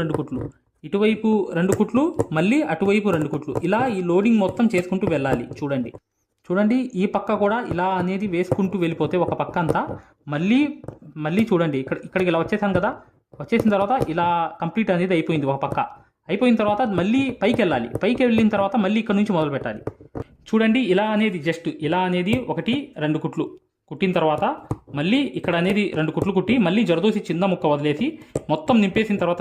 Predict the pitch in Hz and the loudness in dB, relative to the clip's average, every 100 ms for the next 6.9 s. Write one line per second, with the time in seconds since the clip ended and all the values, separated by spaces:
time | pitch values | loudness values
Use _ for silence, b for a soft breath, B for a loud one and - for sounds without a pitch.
0 | 165 143 - 135 220 208 131 113 - _ | -4 -8 -6 -2 -2 -2 -2 -4 -6 _
1 | _ _ _ _ _ 185 220 233 269 156 | _ _ _ _ _ -2 2 2 2 2
2 | 196 214 185 160 160 180 165 220 247 147 | 2 2 0 0 0 0 0 -2 -6 -8
3 | 156 147 - - 156 190 190 185 156 151 | -4 -4 -4 -4 -2 0 0 0 -2 2
4 | 139 127 190 269 - - 143 131 - 160 | 2 0 -2 -4 -8 -16 -8 -6 0 0
5 | 170 165 143 135 135 135 226 - B B | 2 0 0 0 0 0 -2 -4 B B
6 | - 156 180 143 151 202 185 175 | -8 -4 -2 0 0 0 0 0